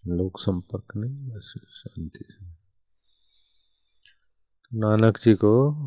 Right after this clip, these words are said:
उग्र रूप हुआ, सुनो, भल भले के छक्के छूट जा बाहक।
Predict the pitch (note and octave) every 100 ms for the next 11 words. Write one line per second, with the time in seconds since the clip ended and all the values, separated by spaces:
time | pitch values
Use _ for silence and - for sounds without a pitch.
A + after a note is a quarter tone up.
0 | A2+ A2 G2+ F2+ D#2+ F2 G2+ A2+ B2 A#2
1 | G#2+ G2 G2+ F#2+ F#2+ F2+ - G2 F#2 F2
2 | E2+ F#2 F#2 F2+ _ _ _ _ _ _
3 | _ _ _ _ _ _ _ _ _ _
4 | _ - E2 F#2+ G#2 E2 D#2+ F#2 G2+ -
5 | - - F2 - F2 F#2 F2 D#2 - -